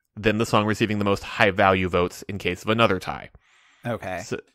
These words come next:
Speaker 1: and that comes into play here because France would have won with Spain in second. Both of them received points from nine countries.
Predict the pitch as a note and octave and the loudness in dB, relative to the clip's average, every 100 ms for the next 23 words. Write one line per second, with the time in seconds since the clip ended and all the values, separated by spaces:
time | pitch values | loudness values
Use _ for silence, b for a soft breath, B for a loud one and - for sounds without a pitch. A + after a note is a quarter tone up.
0 | _ - G#2+ A2+ - C#3 E3+ E3+ - G3+ | _ -2 4 4 6 4 4 2 4 4
1 | G#3+ A#2+ F#2+ G#2 G2+ G2 F2 - G2 G#2 | 6 4 0 0 2 0 0 -4 -2 -2
2 | - C#3+ C#3 A2 G#2 G#2 - F#2+ F2 F#2 | -2 0 2 2 0 0 -2 -4 -2 -2
3 | - F#2+ D#2+ - F#2+ G#2 G#2 B2 C3 C#3 | 0 0 -2 -10 0 0 0 -2 -2 -2
4 | - C#3+ G2+ F2+ - G#2 F#2 F2 - G2+ | -4 -4 -2 -4 -4 -2 0 -2 -2 -2
5 | B2+ B2 - | 0 -2 -4